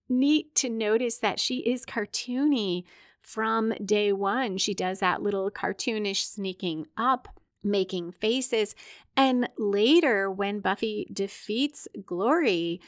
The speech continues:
at one point, an episode or two before that, Anya suggests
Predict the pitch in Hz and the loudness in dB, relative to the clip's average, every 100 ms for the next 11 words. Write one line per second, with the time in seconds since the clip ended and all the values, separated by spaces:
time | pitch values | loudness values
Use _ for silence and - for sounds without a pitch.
0 | - 208 190 214 196 233 254 254 254 190 | 4 4 4 0 0 2 0 -2 -2 -2
1 | 175 - _ 208 202 208 226 220 190 190 | -4 -10 _ -4 0 0 2 2 2 0
2 | - 220 180 180 214 220 214 - - 202 | -2 -2 -4 0 2 4 4 2 0 2
3 | 226 247 - - - 175 175 - - - | 2 0 -2 -4 -4 -4 -4 -8 -8 -12